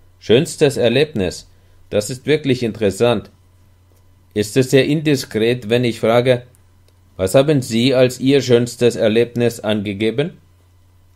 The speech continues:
Ich muss ihn wohl etwas erstaunt angesehen haben. Und er hat mich verstanden und gelacht und gesagt: „Sie denken, er fragt mich und fragt mich und sagt nie etwas von Indiskretion,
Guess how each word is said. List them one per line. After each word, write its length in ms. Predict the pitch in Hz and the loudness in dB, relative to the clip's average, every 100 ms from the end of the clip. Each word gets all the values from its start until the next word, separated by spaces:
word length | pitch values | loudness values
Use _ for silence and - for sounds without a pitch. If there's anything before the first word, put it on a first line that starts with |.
| _ _ _ _ _ _ _ _ _ _ _ _ _ _ | _ _ _ _ _ _ _ _ _ _ _ _ _ _
Ich 200 | 82 - | -12 -4
muss 180 | 101 101 | -2 2
ihn 140 | 104 | 2
wohl 160 | 95 98 | 4 4
etwas 340 | 95 104 98 | 2 2 0
erstaunt 640 | - 98 - 101 113 117 - | 0 -2 0 0 2 -2 -4
angesehen 600 | 113 101 82 87 87 87 | -2 -2 -2 -2 -2 -2
haben. 380 | 85 82 95 - _ _ _ _ _ _ _ | -4 -4 -8 -12 _ _ _ _ _ _ _
Und 140 | 80 | -8
er 80 | 90 | -2
hat 140 | 110 127 | -2 -2
mich 160 | 117 | 0
verstanden 500 | 107 95 127 120 120 | 0 0 0 -2 0
und 180 | 104 92 | -2 0
gelacht 460 | 95 98 - - 95 | 0 2 0 -2 -4
und 160 | 92 | -2
gesagt: 500 | 92 87 98 104 - - - - - _ - | -4 2 2 2 -4 -20 -20 -20 -20 _ -18
„Sie 160 | - 90 | -10 -2
denken, 360 | 147 170 143 117 | -2 2 2 4
er 120 | 107 | 4
fragt 360 | 139 190 190 | 4 2 2
mich 240 | 165 156 143 | -2 0 0
und 160 | 117 | 0
fragt 340 | 104 151 175 - | 4 2 2 -2
mich 240 | 151 139 | 0 2
und 160 | 131 113 | 0 2
sagt 260 | 139 131 | 0 0
nie 200 | 117 160 | -2 2
etwas 340 | 156 151 131 117 | 0 2 0 2
von 220 | 123 123 | 2 2
Indiskretion, 1000 | 143 151 127 117 117 104 - 127 123 82 | -2 -2 -4 -2 -2 -2 -2 2 2 2